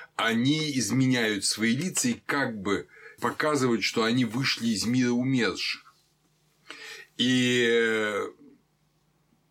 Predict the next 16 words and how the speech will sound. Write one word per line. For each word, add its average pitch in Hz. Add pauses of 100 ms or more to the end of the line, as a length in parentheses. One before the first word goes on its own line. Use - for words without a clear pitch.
(340)
видимо, 127
точно 113
так 131
же 113 (140)
поступали 110 (440)
и, 104 (160)
ну, 101
вот 87
эти 92 (300)
титаны, 143
и 92
те, 110
кто -
их 95
изображали, 95 (540)
они 104